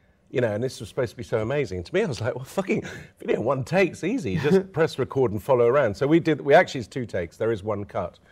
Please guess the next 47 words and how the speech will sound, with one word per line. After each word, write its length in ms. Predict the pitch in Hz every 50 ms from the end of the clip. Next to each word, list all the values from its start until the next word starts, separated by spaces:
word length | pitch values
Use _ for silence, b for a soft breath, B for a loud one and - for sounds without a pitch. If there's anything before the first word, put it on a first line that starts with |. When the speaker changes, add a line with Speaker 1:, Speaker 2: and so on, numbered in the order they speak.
| b b b b b
Speaker 1:
But, 180 | 123 117 - 123
um, 240 | 127 123 123 123
we 80 | 143 160
just 180 | 147 127 - -
mucked 220 | 123 - - -
about 300 | 127 98 131 139 131 113
and 100 | 107 98
just 140 | 87 98 - -
had 120 | 113 104
him 100 | 101 104
walking 320 | 107 101 95 - 104 98
through 160 | 90 - 107 101
the 80 | 98
West 240 | 101 101 92 - -
End 240 | 104 98 95 98 92 b b b b b
and 80 | - 110
then 100 | 110 110
ending 240 | 117 117 113 110 107
up 160 | 104 98 -
in 100 | 107 104
the, 300 | 101 98 98 98 95 95 b b b b b b b b -
in 120 | - 104 101
the 80 | 95
cinema, 560 | - - - 113 107 104 98 95 92 92 92 - - _ _ _ - -
um, 440 | 92 98 95 92 90 90 90 92 -
Prince 200 | - 135 120 110
Charles 240 | - - 104 95 85
Cinema, 400 | - 117 101 95 95 87 90 - -
and 120 | 98 98 101
then 200 | 101 98 92 90
we 100 | 95 92
did 200 | 95 98 85 -
stuff 220 | - 98 - -
in 100 | 104 98
there. 160 | 101 95 90 90 b b b b b b -
But 120 | 135 131
it's 100 | 135 135 -
just 180 | 143 - -
a 60 | - 98 _ -
lovely 320 | - 117 107 101 85 95
bloke, 320 | 85 - 87 85 - - - -
yeah. 80 | 135
Speaker 2:
Yeah. 140 | 131 120 110 110 127
Speaker 1:
And 100 | 139 135
just 200 | 127 202 - -
so 100 | - 185
exciting. 400 | 131 120 - - 143 117 - 101